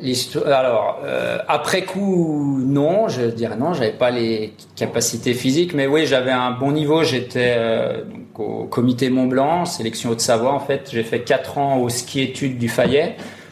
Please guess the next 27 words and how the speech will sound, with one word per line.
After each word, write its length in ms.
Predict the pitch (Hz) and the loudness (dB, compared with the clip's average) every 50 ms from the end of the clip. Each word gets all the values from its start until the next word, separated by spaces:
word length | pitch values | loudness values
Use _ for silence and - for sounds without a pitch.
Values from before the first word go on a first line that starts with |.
| - - - | -20 -18 -18
Donc, 120 | - - | -14 -10
si 140 | - - 117 | -8 -6 -4
on 140 | 113 113 113 | -2 0 0
a 100 | 123 110 | 0 0
des, 220 | 110 110 107 110 | 0 -4 -6 -6
des 240 | - - 107 101 113 | -6 -6 -6 -2 -2
auditeurs 440 | 113 113 117 113 - - 127 127 - | 0 0 0 -2 0 0 0 -2 -2
qui 140 | - - 113 | -6 -6 -6
suivent 300 | - - - 127 117 120 | -6 -2 -2 0 2 2
le 80 | 123 | 2
ski, 340 | 120 120 - - - 139 131 | 2 0 -2 -2 -2 0 0
mon 140 | 120 113 110 | 2 0 0
collègue 320 | - - 117 117 117 117 | 0 2 2 2 2 0
de 80 | 120 120 | -2 -2
chambre, 260 | 117 - 135 131 127 | 0 0 0 0 0
c'était 140 | - - 107 | 0 0 2
Maurice 300 | 113 117 123 127 127 127 | 2 2 2 2 2 2
Magnifica, 520 | 123 120 127 127 - 127 123 139 147 165 | 2 2 2 2 0 0 2 2 2 2
par 160 | 165 - 117 | 2 -2 -4
exemple, 260 | 107 117 135 135 - 117 | -4 -4 -4 -6 -8 -10
un 60 | 110 | -8
des 140 | 104 110 107 | -6 -6 -4
meilleurs, 480 | 104 107 107 107 113 113 110 107 104 | -2 -4 0 2 2 2 2 2 0
euh, 200 | 101 107 104 - | -4 -4 -4 -6
skieurs 540 | - - - - - 117 113 113 113 113 104 | -6 -6 -6 -6 -4 -2 0 2 2 0 0
du 80 | 107 110 | -2 -2
monde. 300 | 117 135 170 185 196 | 0 2 2 0 0